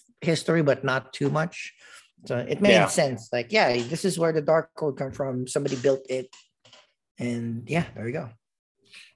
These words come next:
Speaker 2: Well, I guess if they did another historical fact check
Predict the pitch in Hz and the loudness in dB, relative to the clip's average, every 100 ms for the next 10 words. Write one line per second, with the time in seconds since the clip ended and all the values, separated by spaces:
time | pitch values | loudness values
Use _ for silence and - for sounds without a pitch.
0 | _ 180 156 156 180 185 165 139 123 135 | _ 6 8 8 6 4 0 0 4 4
1 | 131 123 123 120 107 117 - - 110 110 | 4 4 2 2 -2 -6 -8 -2 0 2
2 | 107 107 104 98 - 107 - - 107 95 | 0 -2 -2 -4 -4 -4 -4 -4 -4 -4